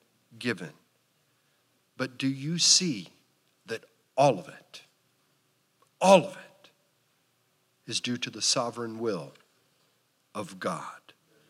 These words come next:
And if you do, it will make you humble, not proud. And it will affect what you do with what you have.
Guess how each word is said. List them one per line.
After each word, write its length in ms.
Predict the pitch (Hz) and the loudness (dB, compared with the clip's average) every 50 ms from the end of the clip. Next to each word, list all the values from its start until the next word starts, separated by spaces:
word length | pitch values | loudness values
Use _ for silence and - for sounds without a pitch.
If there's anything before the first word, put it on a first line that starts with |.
| - - - _ _ _ _ _ - | -20 -20 -20 _ _ _ _ _ -10
And 120 | 117 117 | -4 -2
if 200 | 123 117 - - | -2 -2 -2 -4
you 100 | 139 131 | -6 -6
do, 640 | 127 120 143 165 185 151 110 92 87 80 82 90 - - _ _ _ _ _ _ _ | -4 4 6 8 8 8 6 6 -2 -6 -10 -14 -16 -20 _ _ _ _ _ _ _
it 200 | - 127 127 135 | -8 -8 -8 -6
will 120 | 127 123 117 | -6 -6 -6
make 340 | 113 117 113 107 - - | -4 -6 -8 -8 -10 -12
you 120 | 120 113 101 | -12 -12 -12
humble, 640 | - - - - 175 160 120 92 87 82 78 76 - _ _ _ _ _ _ _ _ | -12 -14 -8 -6 -6 -6 -6 -8 -10 -12 -12 -14 -16 _ _ _ _ _ _ _ _
not 280 | - 107 107 95 - - | -8 -6 -6 -6 -6 -12
proud. 600 | - - - 107 92 80 73 - - - _ - _ - - - - - | -16 -6 -6 -4 -4 -6 -10 -14 -18 -20 _ -20 _ -20 -20 -20 -18 -6
And 140 | - 135 143 | -2 2 4
it 120 | 175 220 220 | 4 4 4
will 200 | 226 220 214 214 | 2 0 0 0
affect 560 | 185 - - - - 233 233 220 - - - | -2 -2 -4 -4 2 2 2 2 2 -6 -10
what 460 | 143 127 123 156 247 285 277 277 - | -10 -4 6 8 8 8 8 4 -4
you 240 | 180 165 180 175 156 | 0 2 4 4 2
do 340 | 123 117 147 147 139 139 147 | 2 4 6 8 8 8 8
with 420 | 156 151 165 247 285 277 - - | 6 4 2 0 0 0 0 2
what 280 | 214 226 233 226 - 185 | 6 6 6 6 6 0
you 240 | 156 180 196 185 | 2 2 4 4
have. 760 | 160 - 233 240 226 202 180 143 123 - - - - - - | 6 8 8 8 10 8 8 6 4 0 -12 -18 -20 -20 -20